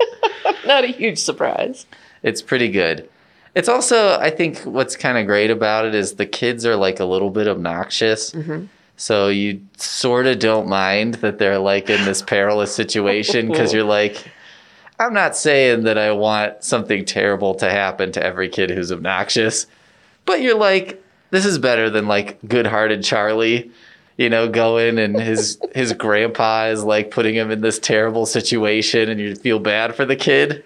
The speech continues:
Speaker 2: It's a
Speaker 1: Right.
Speaker 2: little more like, "Eh, this kid's kind of annoying," <laughs> so.
Speaker 1: Hot take from Peter.
Speaker 2: Yeah, I'm okay with it. I feel like it was a good choice on the part of the filmmakers.
Speaker 1: Yeah. I mean, I, I get what you're saying.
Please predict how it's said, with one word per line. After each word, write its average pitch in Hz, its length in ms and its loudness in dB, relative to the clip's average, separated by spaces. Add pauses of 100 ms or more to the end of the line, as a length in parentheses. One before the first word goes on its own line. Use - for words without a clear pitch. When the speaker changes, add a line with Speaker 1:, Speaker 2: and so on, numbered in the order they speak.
(120)
Speaker 2:
It's 151 160 -2
a 175 40 2
Speaker 1:
Right. 151 80 4
Speaker 2:
little 160 160 2
more 123 240 2
like, 113 360 2 (640)
"Eh, 151 260 -2
this 123 120 -4
kid's 98 300 -2
kind 95 320 -2
of 90 80 -4
annoying," 110 560 0
<laughs> - 140 0
so. 151 120 4 (1700)
Speaker 1:
Hot - 300 -4
take 165 200 -2
from 196 180 -2
Peter. 117 400 -2
Speaker 2:
Yeah, 120 340 2 (120)
I'm 139 80 0 (120)
okay 135 260 4
with 135 160 0
it. 135 260 0 (800)
I 151 100 0
feel 190 180 -2
like 170 160 4
it 151 80 4
was 123 120 2
a 127 60 0
good 127 280 0
choice 113 420 2
on 101 120 0
the 98 60 -2
part 101 280 2
of 95 60 0
the 95 60 -2
filmmakers. 92 840 0 (720)
Speaker 1:
Yeah. - 80 0
I - 20 0
mean, 349 140 0
I, 247 220 2
I 196 140 0
get 185 220 -2
what - 120 -2
you're - 140 -4
saying. - 400 -6